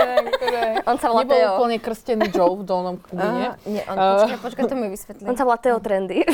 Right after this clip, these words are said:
Speaker 3: <laughs> Teo Trendy?
Speaker 1: Áno, Lenka má s ním veľmi priateľský vzťah, takže vie presne, ako sa volá.
Speaker 3: Mhm.
Speaker 1: On sa volá Theodor First.
Speaker 3: Ale tiež dobré meno.
Speaker 2: Dobre.
Speaker 1: Výborné. Ja preto som s ním v podstate tak dlho.
Speaker 2: Ty máš vlastne First Tláča, ja First Tláča.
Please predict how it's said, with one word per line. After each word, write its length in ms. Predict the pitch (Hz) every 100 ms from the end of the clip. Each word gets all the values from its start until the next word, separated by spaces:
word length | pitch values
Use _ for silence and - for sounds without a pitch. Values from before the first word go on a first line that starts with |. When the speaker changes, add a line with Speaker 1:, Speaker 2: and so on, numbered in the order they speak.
| - -
Speaker 3:
<laughs> 320 | 220 554 302 254
Teo 260 | 208 208 247
Trendy? 500 | 226 208 208 196 254
Speaker 1:
Áno, 160 | 165
Lenka 240 | 170 185 175 170
má 100 | 180
s 160 | 175 196
ním 100 | 180
veľmi 240 | 180 175
priateľský 540 | 175 170 170 170 -
vzťah, 260 | 135 - 170
takže 300 | - 170 175
vie 140 | 165
presne, 420 | 170 165 160 175 170
ako 120 | 180
sa 140 | - 185
volá. 340 | 170 175 233 -
Speaker 3:
Mhm. 420 | 247 220 214 214
Speaker 1:
On 60 |
sa 120 | 185 196
volá 200 | 180 180
Theodor 500 | 196 180 170 160 165 -
First. 540 | 165 151 - - - _ _ _ _
Speaker 3:
Ale 180 | 156 175
tiež 240 | 175 427
dobré 260 | 185 180 185
meno. 400 | 180 180 185 185
Speaker 2:
Dobre. 160 | 190 294
Speaker 1:
Výborné. 380 | 285 190 160 156
Ja 100 | 170
preto 320 | 180 202 185
som 220 | 190 - 175
s 100 | -
ním 200 | 170 156
v 40 |
podstate 380 | 156 - 170 165
tak 180 | 165 160
dlho. 340 | 151 156 151
Speaker 2:
Ty 100 | 285
máš 120 | 302
vlastne 240 | 285 294 269
First 300 | 247 247 -
Tláča, 340 | 262 247 262
ja 140 | 233 226
First 260 | 240 240
Tláča. 420 | 226 196 - 180